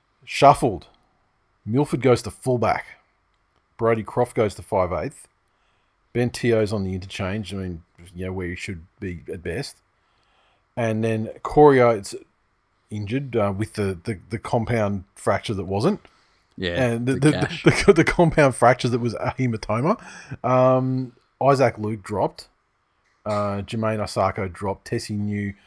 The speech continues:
Speaker 1: I thought was dropped, but then I think they said he might be having, like, wrist surgery or
Speaker 2: Isn't he?
Speaker 1: something as
Speaker 2: Yeah.
Speaker 1: well. Um, look, I don't fucking care about any of these things that the, the Brisbane Broncos have done. This is the absolute epitome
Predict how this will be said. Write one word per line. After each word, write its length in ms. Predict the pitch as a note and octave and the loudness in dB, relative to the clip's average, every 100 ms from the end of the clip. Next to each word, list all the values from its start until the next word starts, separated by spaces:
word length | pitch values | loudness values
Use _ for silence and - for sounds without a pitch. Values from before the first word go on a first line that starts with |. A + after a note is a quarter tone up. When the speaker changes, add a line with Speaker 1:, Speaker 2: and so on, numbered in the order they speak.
| _ _ - | _ _ -2
Speaker 1:
I 100 | B2+ | 2
thought 160 | D3+ C3 | 4 4
was 180 | A#2+ | 0
dropped, 260 | G#2+ A#2 F2+ | -2 -2 -2
but 100 | G#2 | -6
then 200 | A#2 A2 | -4 -2
I 120 | G#2 | -4
think 180 | F#2 A#2+ | -4 -4
they 60 | G#2 | -4
said 200 | A2+ F#2+ | -4 -4
he 140 | G2 F#2+ | -6 -4
might 200 | G2+ F#2 | -4 -2
be 80 | |
having, 180 | G2+ F#2 | -4 -4
like, 120 | D#2 D2+ | -8 -8
wrist 180 | - - | -8 -6
surgery 300 | F#2+ F2+ E2+ | -6 -6 -6
or 120 | D2+ | -6
Speaker 2:
Isn't 40 | |
he? 40 | C#2+ | -6
Speaker 1:
something 300 | - F#2+ F#2 | -8 -8 -8
as 80 | F2 | -6
Speaker 2:
Yeah. 60 | |
Speaker 1:
well. 200 | F2+ E2+ _ _ - _ - | -8 -10 _ _ -20 _ -6
Um, 560 | C3 C3+ C#3+ C#3+ C#3+ C3+ - _ _ _ _ _ _ _ _ _ _ _ _ | 0 2 2 2 -2 -6 -12 _ _ _ _ _ _ _ _ _ _ _ _
look, 280 | D3 C3+ - _ _ _ B2 | 2 2 0 _ _ _ 0
I 200 | C3 C3+ | 2 2
don't 460 | G2+ B2+ A#2 G2+ - | -2 -4 -4 -8 -6
fucking 420 | A#2 G2 A2+ G2+ | -4 -4 -6 -8
care 420 | - F#2+ G2+ B2 | -6 -4 -4 -6
about 320 | A2+ G2+ G2 - _ B2+ | -8 -8 -10 -12 _ -4
any 260 | A#2+ A#2+ | -2 -4
of 200 | A2+ G2 | -6 -8
these 280 | G2 G2+ G2+ | -6 -6 -8
things 400 | - A2 G#2+ D3 | -6 -2 -2 -2
that 140 | C3+ G2+ | -4 -8
the, 80 | |
the 120 | G2 F#2 | -8 -4
Brisbane 340 | A#2 G#2+ A2 | -4 -4 -4
Broncos 380 | G#2 G2+ B2 A2 | -4 -2 -4 -4
have 120 | G2 | -4
done. 260 | A2 G2+ - - - _ | -4 -4 -8 -16 -20 _
This 240 | D3 - - | -2 -2 -2
is 200 | D3 A#2+ | -2 -2
the 180 | C3 - - | -4 -2 -2
absolute 500 | C3+ - D3+ C#3 - | -2 0 0 0 -2
epitome 720 | - - D#3+ C#3 A2+ B2 | -8 -2 0 2 0 -2